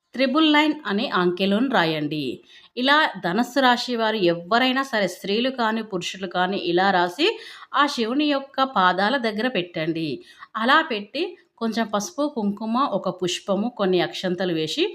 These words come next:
మీ యొక్క నమస్కారం చేసుకోండి. అంటే "మేము ఇప్పటివరకే కష్టాలన్నీ బాగా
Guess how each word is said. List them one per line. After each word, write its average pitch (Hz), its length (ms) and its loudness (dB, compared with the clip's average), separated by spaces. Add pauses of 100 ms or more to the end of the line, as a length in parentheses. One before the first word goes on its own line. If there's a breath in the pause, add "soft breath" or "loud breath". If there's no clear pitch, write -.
(240 loud breath)
మీ 220 120 -6
యొక్క 240 220 0
నమస్కారం 208 680 0
చేసుకోండి. 180 640 2
అంటే 180 300 0
"మేము 202 240 0
ఇప్పటివరకే 240 560 -2
కష్టాలన్నీ 233 760 -2
బాగా 180 360 0